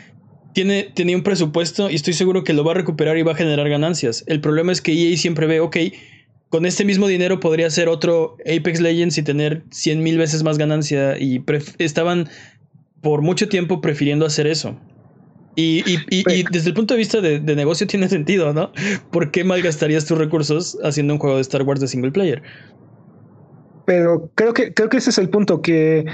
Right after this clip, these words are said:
Speaker 2: que este juego no te va a costar lo mismo que te costó hacer Apex Legends y te va a dejar bastante dinero, ¿no? O sea, ese son el tipo de experiencias a las que creo que tienen que empezar a,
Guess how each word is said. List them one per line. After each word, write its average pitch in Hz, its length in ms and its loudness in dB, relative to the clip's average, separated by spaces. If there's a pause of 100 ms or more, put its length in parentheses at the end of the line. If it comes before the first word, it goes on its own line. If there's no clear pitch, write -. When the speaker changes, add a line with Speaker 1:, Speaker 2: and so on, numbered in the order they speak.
(360)
Speaker 2:
que 151 280 2
este 220 280 0
juego 233 340 4
no 214 200 2
te 214 120 2
va 196 120 4
a - 20 -2
costar 180 540 2 (140)
lo 165 180 2
mismo 170 360 2
que 175 100 0
te 151 120 0
costó 156 440 2
hacer 151 360 2
Apex 156 260 0
Legends 165 480 2
y 160 560 4
te 156 140 2
va 143 140 4
a - 40 4
dejar 147 460 0 (140)
bastante 135 500 2
dinero, 127 420 2 (280)
¿no? 180 160 2
O 175 80 4
sea, 156 200 2
ese 185 280 2
son 226 180 2
el 196 100 2
tipo 196 180 0
de - 20 2
experiencias 165 540 0 (400)
a 151 120 0
las 143 260 2
que 147 160 0
creo 165 200 2
que 165 140 -2
tienen 160 300 2
que 160 100 0
empezar 151 360 0
a, 135 440 2